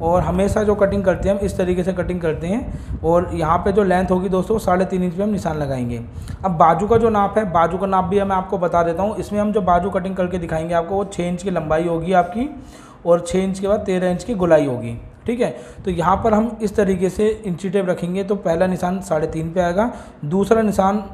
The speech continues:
हमारा साढ़े छः पे आएगा, क्योंकि आधा इंच का margin जाएगा बाजू चढ़ाने में।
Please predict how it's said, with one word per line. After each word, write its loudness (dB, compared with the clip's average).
हमारा 2
साढ़े 0
छः -2
पे -2
आएगा, 4
क्योंकि -2
आधा 2
इंच -4
का 0
margin 0
जाएगा 2
बाजू 0
चढ़ाने 0
में। -6